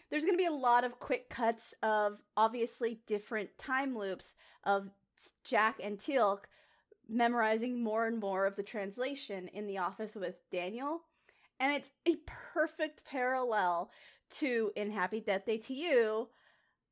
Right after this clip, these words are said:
uh, Tree having to memorize ha-,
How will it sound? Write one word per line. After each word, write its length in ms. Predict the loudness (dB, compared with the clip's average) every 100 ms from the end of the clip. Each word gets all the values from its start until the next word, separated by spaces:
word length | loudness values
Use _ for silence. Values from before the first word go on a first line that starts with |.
| _ 2
uh, 380 | 4 4 4 0
Tree 640 | -4 -2 -2 -2 -4 -8 -10 _
having 360 | -2 0 0 -2
to 100 | -2
memorize 840 | 0 2 2 2 2 2 0 -2 -8 _ _ _ _ _
ha-, 140 | -6